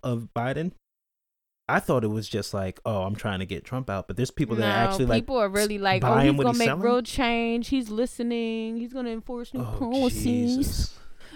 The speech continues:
Speaker 2: Blah, blah, blah.
Speaker 1: Oh, God.
Speaker 2: Yeah, dude.
Speaker 1: This is scary.
Speaker 2: Right.
Speaker 1: Something's about to break. Something's about to drop. Yo, they're prepping for it, though. You heard about the, uh, the, the alien fiasco that's going on now, right?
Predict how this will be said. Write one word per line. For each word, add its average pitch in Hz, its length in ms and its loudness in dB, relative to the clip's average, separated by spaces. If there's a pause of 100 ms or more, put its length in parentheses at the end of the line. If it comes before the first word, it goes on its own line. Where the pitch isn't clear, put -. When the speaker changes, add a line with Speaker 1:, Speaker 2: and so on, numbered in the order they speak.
(160)
Speaker 2:
Blah, 285 160 0
blah, 254 140 -2
blah. 254 800 -2 (720)
Speaker 1:
Oh, 104 400 -12 (140)
God. - 420 -14 (680)
Speaker 2:
Yeah, 262 220 -4
dude. 294 400 -6 (640)
Speaker 1:
This - 160 -6
is 117 60 -8
scary. 98 460 -6 (1120)
Speaker 2:
Right. 143 460 -6
Speaker 1:
Something's 139 300 -2
about 113 180 -2
to 107 80 -6
break. 110 300 -4 (300)
Something's 139 280 -2
about 117 160 -2
to 123 60 -4
drop. 120 300 -2
Yo, 156 200 4
they're 170 120 2
prepping 175 320 -2
for 113 200 0
it, 104 120 -6
though. 104 120 0
You 117 200 2
heard 143 160 2
about 120 300 -4
the, 117 120 -2
uh, 101 500 -4 (100)
the, 104 240 -6
the 120 200 -6
alien 117 480 0 (240)
fiasco 113 540 0
that's 107 160 -2
going 113 260 -2
on 110 160 -2
now, 110 200 -2
right? 131 300 -4